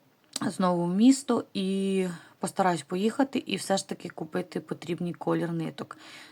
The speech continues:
Ті нитки, що я замовила по інтернету, відтінок нібито був, але коли вони прийшли, вони виявилися зовсім не,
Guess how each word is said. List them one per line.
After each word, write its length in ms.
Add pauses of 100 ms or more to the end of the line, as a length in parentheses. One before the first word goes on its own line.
(100)
Ті 120
нитки, 340
що 140
я 100
замовила 440
по 160
інтернету, 720 (120)
відтінок 640
нібито 560
був, 460 (400)
але 220
коли 280
вони 240
прийшли, 460
вони 240
виявилися 680
зовсім 540
не, 480